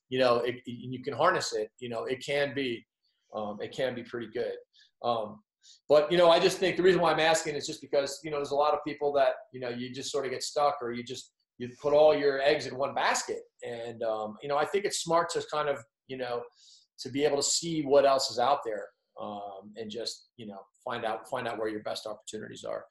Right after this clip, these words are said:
Hey, what, what's your take on, on, you know, your, uh, on, on playing,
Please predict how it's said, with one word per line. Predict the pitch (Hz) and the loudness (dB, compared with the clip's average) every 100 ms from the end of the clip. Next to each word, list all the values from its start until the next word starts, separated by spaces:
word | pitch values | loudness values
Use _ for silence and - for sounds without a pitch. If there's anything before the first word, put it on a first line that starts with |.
| - - | -8 4
Hey, | 196 | 6
what, | 180 208 | 8 8
what's | 214 214 | 8 8
your | |
take | 185 247 - | 8 8 8
on, | 190 160 - _ _ _ - | 6 4 -2 _ _ _ 0
on, | 160 156 143 139 | 4 6 4 -2
you | 151 | -4
know, | 147 143 135 120 - _ | 2 6 6 2 -4 _
your, | 135 139 139 135 | -2 2 4 4
uh, | 131 123 117 - _ _ _ | 4 2 -2 -8 _ _ _
on, | 131 131 131 | -4 -4 -2
on | 135 | -6
playing, | - 160 151 151 147 135 | -2 0 2 2 0 -6